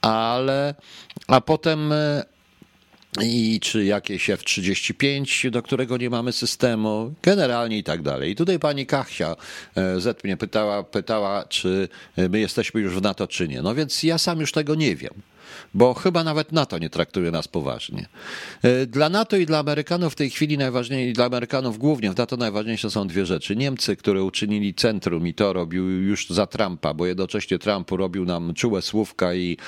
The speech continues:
jak powiedzmy, możemy tak powiedzieć, przepraszam za słowo,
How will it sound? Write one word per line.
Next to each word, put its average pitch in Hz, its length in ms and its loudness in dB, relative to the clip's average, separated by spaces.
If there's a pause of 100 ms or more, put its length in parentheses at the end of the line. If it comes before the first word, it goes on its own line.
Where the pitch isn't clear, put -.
(380)
jak 90 220 2
powiedzmy, 95 520 -2 (360)
możemy 98 420 0
tak - 180 -4
powiedzieć, 98 380 -2
przepraszam 98 500 -2
za 98 120 0
słowo, 92 260 0